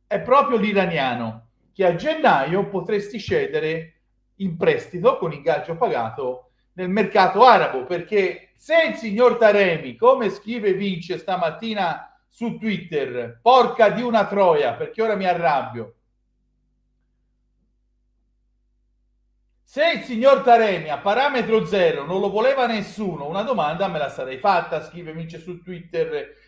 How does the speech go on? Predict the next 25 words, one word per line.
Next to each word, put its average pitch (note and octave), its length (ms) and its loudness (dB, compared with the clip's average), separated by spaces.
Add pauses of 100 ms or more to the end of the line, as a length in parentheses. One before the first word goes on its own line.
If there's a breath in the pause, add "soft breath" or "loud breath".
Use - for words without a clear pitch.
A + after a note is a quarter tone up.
(160 soft breath)
Invece G#3+ 580 4
i G#3 80 -2
nostri, A3 480 2
purtroppo, G3 720 0
squattrinati F#3+ 800 -2
e D3+ 60 -12
senza F3+ 340 -6
soldi, E3+ 580 -4 (160 soft breath)
sono G3+ 220 -4
andati G3+ 380 0
dritti G#3+ 380 -8
verso F3+ 300 -4
questo G#3+ 280 0
giocatore F3+ 580 -2
come E3+ 220 -8
degli D#3+ 200 -6
arieti. C#3+ 560 -8 (220)
Per G3+ 200 -2
loro A3 360 4
parametro G3+ 580 -2
zero D#3 300 -2
significa E3 560 -8
garanzia F3 500 -6
di C#3 80 -14
successo. - 680 -12